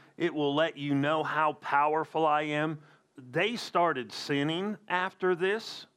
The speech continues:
right? They set up idols.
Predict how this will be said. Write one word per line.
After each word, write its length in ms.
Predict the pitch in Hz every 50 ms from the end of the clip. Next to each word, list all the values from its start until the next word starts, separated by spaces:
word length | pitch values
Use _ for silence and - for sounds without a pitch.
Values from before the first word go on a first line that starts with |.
| _ _ _ _ _ _ _ _ _ _ _ _ _ _ _ _ _ _ _ _ _ _ _ _ _ _ _ _ _ _ _ _ _ _ _ -
right? 400 | 131 139 135 143 170 220 208 147
They 160 | 139 139 143
set 280 | 139 - - 175 156 143
up 160 | 131 131 - -
idols. 720 | 131 131 127 139 160 170 185 190 208 233 226 - - -